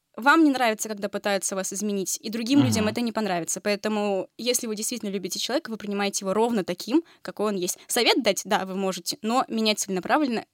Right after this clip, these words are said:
Speaker 1: не стоит,
Speaker 2: Да,
Speaker 1: ребята.
Speaker 2: да, верно. Следующий исследователь, последний, но не по значимости, это Бёрн. Это тоже психоаналитик, один из, э, родоначальников транзактного анализа. Бёрн же, напротив,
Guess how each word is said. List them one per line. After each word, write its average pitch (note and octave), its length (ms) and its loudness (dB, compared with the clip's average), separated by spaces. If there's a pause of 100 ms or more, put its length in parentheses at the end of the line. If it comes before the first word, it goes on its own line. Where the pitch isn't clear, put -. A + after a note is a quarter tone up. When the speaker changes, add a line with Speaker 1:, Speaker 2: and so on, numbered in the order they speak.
(140)
Speaker 1:
не F3+ 160 -4
стоит, E3 300 -8
Speaker 2:
Да, - 60 -6
Speaker 1:
ребята. - 380 -2
Speaker 2:
да, F#2 280 -6
верно. F#2 400 -8
Следующий D3 880 2
исследователь, G#2 880 -2
последний, A#2 480 0
но G#2 100 0
не G#2 100 0
по A2 100 -2
значимости, C3+ 560 0
это G#2 120 -4
Бёрн. A2 480 2
Это A#2 240 -8
тоже A2 220 -2
психоаналитик, B2+ 800 -2
один A2+ 280 0
из, G2+ 220 -2
э, G2+ 440 0
родоначальников G2+ 800 -2
транзактного G#2 640 -2
анализа. E3 500 2
Бёрн G3 200 4
же, D3+ 100 2
напротив, D3+ 640 4